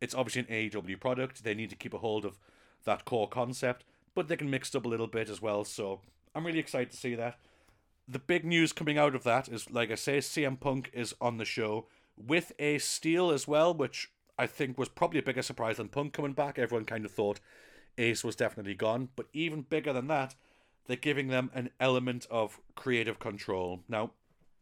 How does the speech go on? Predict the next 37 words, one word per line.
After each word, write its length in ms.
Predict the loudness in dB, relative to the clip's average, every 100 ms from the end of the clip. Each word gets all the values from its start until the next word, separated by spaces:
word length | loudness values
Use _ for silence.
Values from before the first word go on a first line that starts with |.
| _ _ _ -8 -2
I'm 140 | 0
in 100 | 0
two 160 | 2 2
minds 300 | 2 0 -4
with 100 | -4
this 220 | -4 -4
as 100 | -10
to 80 | -6
whether 140 | -6
I 40 | -6
think 160 | -8
this 140 | -12 -12
is 60 |
a 40 | -8
good 180 | -6
idea 400 | -4 -6 -6 -8 -10 _ _ _ -16 -6
on 180 | -6
Tony's 400 | -4 -6 -6 -8
part 360 | -8 -2 -2 -4
or 120 | -10
not. 340 | -8 -8 -10 -8
I, 140 | -6 -6 -10 -8
I 100 | -6
think 280 | -6 -8 -8
it's 120 | -8
probably 280 | -2 -2 0
the 120 | -4 -2
only 340 | -2 0 -2
way 260 | -2 0 0
they 160 | -2
got 300 | -4 -4 -6
Punk 240 | -6 -8 -6
to 100 | -10
agree 240 | -4 -2
to 80 | -4
come 220 | -6 -4
back. 360 | 2 2 2